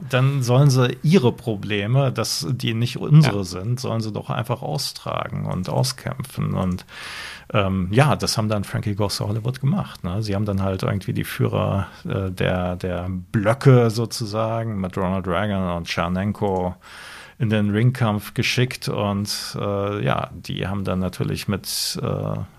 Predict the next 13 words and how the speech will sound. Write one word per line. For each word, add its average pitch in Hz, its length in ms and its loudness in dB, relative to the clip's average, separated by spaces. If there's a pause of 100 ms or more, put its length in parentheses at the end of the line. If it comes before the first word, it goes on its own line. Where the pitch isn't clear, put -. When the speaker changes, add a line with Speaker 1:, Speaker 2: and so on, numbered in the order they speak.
(100)
Speaker 1:
allerlei 107 640 4 (560)
fairen 113 520 0
und 101 220 -2
unmittel-, 113 480 0
äh, 131 60 0
unfairen 117 760 4
Mitteln, 104 600 -2 (1040)
äh, 92 440 2
dann 92 380 2
halt 92 320 -2
ihre 98 400 2
Konflikte - 560 -2
ausgetragen. - 880 -6